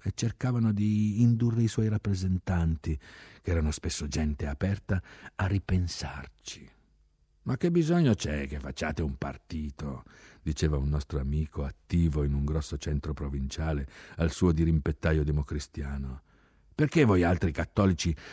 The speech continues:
non vi spargete invece negli altri partiti che sono quelli veri e così", questo era detto un po' in malafede, "li cristianizzate? Perché volete un partito vostro contrapposto agli altri? In questo modo tirate nel ballo le cose della fede e così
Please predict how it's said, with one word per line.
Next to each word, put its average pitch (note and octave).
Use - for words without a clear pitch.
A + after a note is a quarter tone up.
non A2+
vi G#2
spargete F#2
invece F#2
negli F2
altri G2
partiti F2
che E2
sono F2
quelli F2
veri D#2+
e D#2+
così", G2+
questo -
era C#2+
detto C#2+
un C2
po' C#2+
in C2+
malafede, C#2+
"li G#2
cristianizzate? D#2+
Perché -
volete F2
un E2+
partito F#2
vostro E2+
contrapposto F#2
agli D#2
altri? C#2+
In -
questo D#3+
modo D3+
tirate A2
nel F2
ballo A2
le F#2+
cose A2+
della E2
fede E3
e F#2+
così A2+